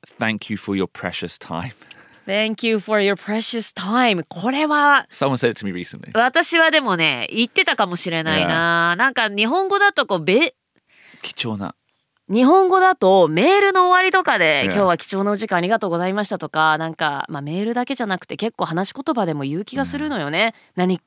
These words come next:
Speaker 2: かしらビジネスシーンとか硬い場所では、相手のお時間を取った時とかは、「貴重なお時間ありがとうございました」とか、「貴重なお話ありがとうございました」
Speaker 1: Yeah.
Speaker 2: で、それを多分訳してるんだよね。
Speaker 1: Yeah, I think precious just doesn't sound,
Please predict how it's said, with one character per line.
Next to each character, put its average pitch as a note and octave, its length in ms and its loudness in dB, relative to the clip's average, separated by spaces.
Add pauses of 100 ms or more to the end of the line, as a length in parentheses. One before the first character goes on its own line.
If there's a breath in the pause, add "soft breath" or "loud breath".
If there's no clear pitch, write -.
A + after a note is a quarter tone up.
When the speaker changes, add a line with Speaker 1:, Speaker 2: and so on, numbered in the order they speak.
(180)
Speaker 2:
か F#3 80 -6
し - 160 -4
ら F3 120 2
ビ E3+ 140 -2
ジ D#3+ 100 -8
ネ F3 100 0
ス F3 100 -6
シ G3 140 -4
ー F3 40 -2
ン - 20 -2
と D3+ 80 -6
か D3 100 -6
硬 F3+ 280 -4
い E3+ 60 -2
場 F3 100 0
所 F#3+ 140 -6
で F#3 100 -2
は、 E3 320 4 (340 loud breath)
相 E3+ 140 -2
手 F3 80 0
の E3+ 80 0
お E3+ 60 -2
時 E3+ 100 -6
間 E3 140 -2
を D#3+ 40 0
取 E3 120 -6
っ - 20 -6
た E3+ 80 -4
時 D#3 180 -6
と D#3 120 -10
か D#3+ 100 -8
は、 A3+ 240 2
「貴 - 60 -10
重 D#3 160 -6
な D3+ 60 -6
お - 20 -10
時 D#3+ 100 -10
間 D#3 100 -8
あ - 40 -4
り F#3 60 -6
が G#3 80 -6
と G3 60 -8
う F3 40 -6
ご E3+ 40 -6
ざ G3+ 100 -4
い G3+ 40 -4
ま A3+ 140 -6
し - 40 -8
た」 F3+ 140 -4
と D3+ 60 -12
か、 C3 260 -12
「貴 - 60 -14
重 E3 120 -10
な E3 100 -4
お - 20 -4
話 F3 220 -2
あ E3+ 40 -6
り F#3+ 80 -4
が G3+ 80 -2
と F3 80 -6
う E3 40 -4
ご E3 40 -4
ざ F3+ 100 -4
い G3 60 -4
ま G#3 80 -4
し G3+ 100 -4
た」 E3+ 140 0
Speaker 1:
Yeah. - 20 -10 (220 loud breath)
Speaker 2:
で、 D4 80 0
そ F#4 120 0
れ G4+ 80 4
を G4 60 2
多 F#4+ 140 4
分 G#3 100 4
訳 F#3 280 0
し - 60 -2
て G3+ 100 2
る D3+ 100 -2
ん C3+ 80 -10
だ B2 80 -10
よ A2+ 80 -8
ね。 E3+ 180 0
Speaker 1:
Yeah, G2 300 2
I D3 80 -2
think C4 200 -6
precious D3+ 460 -2
just - 280 -12
doesn't A2 380 -4
sound, F#2 520 -4